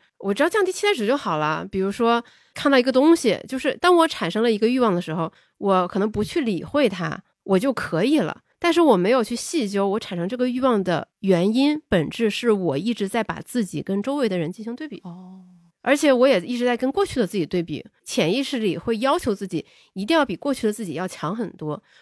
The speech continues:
Speaker 1: 我必须一直在增长，否则我就会痛苦。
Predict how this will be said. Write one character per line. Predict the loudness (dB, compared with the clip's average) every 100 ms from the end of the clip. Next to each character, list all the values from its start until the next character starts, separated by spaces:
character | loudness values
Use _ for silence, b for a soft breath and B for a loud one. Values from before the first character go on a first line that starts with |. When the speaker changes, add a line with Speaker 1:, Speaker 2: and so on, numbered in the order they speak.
| b
Speaker 1:
我 | -4
必 | 2 2
须 | 0
一 | -2 0
直 | 0 -2
在 | -2 -4
增 | -2 -2 -2
长， | -4 -10 _ _
否 | -2 0
则 | 2 2
我 | 0 -2
就 | -4
会 | -4
痛 | -8 -10 -14
苦。 | -16 -20